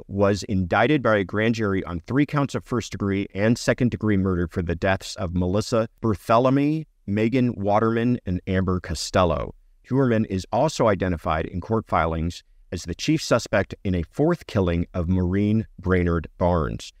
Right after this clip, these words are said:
The victims, who were reportedly escorts, were discovered near Long Island's Gilgo Beach back in two thousand ten. The case went cold for over a decade until a task force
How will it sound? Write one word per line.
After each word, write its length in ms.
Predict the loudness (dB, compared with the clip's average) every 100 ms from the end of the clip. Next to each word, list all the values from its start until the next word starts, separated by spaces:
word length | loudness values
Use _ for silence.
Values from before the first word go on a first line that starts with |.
| -20 _ _
The 100 | -2
victims, 680 | 2 2 4 2 2 -2 -8 -8
who 120 | -2
were 320 | 0 2 0
reportedly 580 | 0 0 0 2 0 0
escorts, 640 | -2 -4 -4 -6 -6 -6 -14 _ _ _ -4
were 100 | -2
discovered 560 | -2 2 2 2 2
near 160 | 2 0
Long 380 | 2 2 2 2
Island's 420 | 2 2 2 0
Gilgo 440 | 0 0 2 0
Beach 280 | 0 -2 -2 -2
back 200 | 0 0
in 120 | -4
two 240 | -4 -4
thousand 440 | -2 -4 -4 -8 -10
ten. 400 | -4 -2 -2 -4
The 120 | -6 -2
case 280 | 0 0
went 160 | 0 -2
cold 320 | -2 -2 -2
for 200 | -2 -2
over 220 | 0 2
a 40 | 0
decade 400 | 0 -2 0 0
until 320 | 0 0 -2
a 60 | -2
task 360 | -2 -4 -6
force 280 | -6 -4 -6